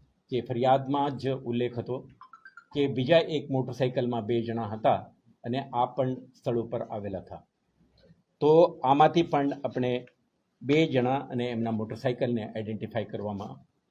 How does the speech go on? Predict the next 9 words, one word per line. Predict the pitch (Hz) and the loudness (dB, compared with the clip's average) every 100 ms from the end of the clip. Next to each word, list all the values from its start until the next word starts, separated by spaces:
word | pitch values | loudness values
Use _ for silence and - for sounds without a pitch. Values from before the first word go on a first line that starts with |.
| _ _ - | _ _ -8
પોલીસને | 120 117 123 120 | -4 -4 -4 -6
સફળતા | 113 110 104 104 | -4 -6 -2 -2
મળી | 104 101 | -2 -4
છે. | - 85 - _ _ _ _ _ _ _ _ _ _ - | -8 -14 -16 _ _ _ _ _ _ _ _ _ _ -2
આજની | 113 131 160 | 2 4 6
તારીખે | 151 147 156 156 160 - _ _ _ - _ _ - | 8 8 6 2 0 -8 _ _ _ -20 _ _ -6
આપણી | 131 160 | 0 2
તારીખ, | 156 143 160 - | 8 8 6 2
અ, | 131 | 0